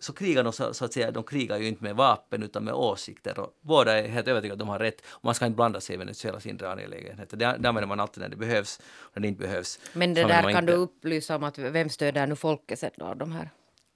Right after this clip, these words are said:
Speaker 2: För
Speaker 1: jag
Speaker 2: det är ju trots allt alltså deras president.
Speaker 1: Jag tror att folket i Venezuela är jättedesperat <laughs> i och med att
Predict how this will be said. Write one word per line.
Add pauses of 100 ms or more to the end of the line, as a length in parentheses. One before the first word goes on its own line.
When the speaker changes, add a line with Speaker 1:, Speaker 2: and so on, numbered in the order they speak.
(180)
Speaker 2:
För (180)
Speaker 1:
jag
Speaker 2:
det
är
ju
trots
allt
alltså
deras
president. (140)
Speaker 1:
Jag
tror
att
folket
i
Venezuela
är
jättedesperat (100)
<laughs>
i
och
med
att